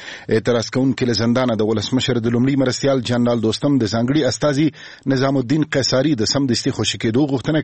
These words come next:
کوي او د دوی بله غوښتنه بیا دا ده چې عبدالرشید دوستم ته د حکومت اجازه ورکړي چې له ترکیې بیرته افغانستان ته ستون شي. قیصاري چې د فاریاب د قیصار ولسوالۍ امنیه قومندان وروسته، وروسته تر هغې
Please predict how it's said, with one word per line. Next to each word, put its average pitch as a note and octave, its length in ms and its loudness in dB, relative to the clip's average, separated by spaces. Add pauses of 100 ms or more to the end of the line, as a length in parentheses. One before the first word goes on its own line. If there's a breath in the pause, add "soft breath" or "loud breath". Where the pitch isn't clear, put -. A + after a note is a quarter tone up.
کوي E3 180 2 (420 loud breath)
او D3+ 140 4
د C3 180 0
دوی D3 220 2
بله E3 180 2
غوښتنه A#2 380 -2
بیا G#2 40 2 (100)
دا C3+ 120 2
ده B2+ 40 0
چې - 640 -4
عبدالرشید A2 500 -2
دوستم E3 260 0
ته B2 220 -2
د G2 100 -4
حکومت A2+ 400 -2
اجازه A2 320 0
ورکړي D3 360 0
چې C#3+ 120 2
له A#2 80 2
ترکیې C3 360 0 (440 loud breath)
بیرته A#2+ 320 0
افغانستان G#2+ 600 -2
ته F#2+ 120 -6
ستون G#2 160 0
شي. G2+ 240 0 (440 loud breath)
قیصاري A2+ 360 0
چې A#2 240 -2
د - 100 -8
فاریاب A2+ 300 0
د A2+ 60 0
قیصار A2 240 -2
ولسوالۍ B2 580 0
امنیه A2+ 260 0
قومندان A2+ 380 0
وروسته، B2 500 0 (400)
وروسته C3 280 0
تر A#2+ 160 -2
هغې B2 360 2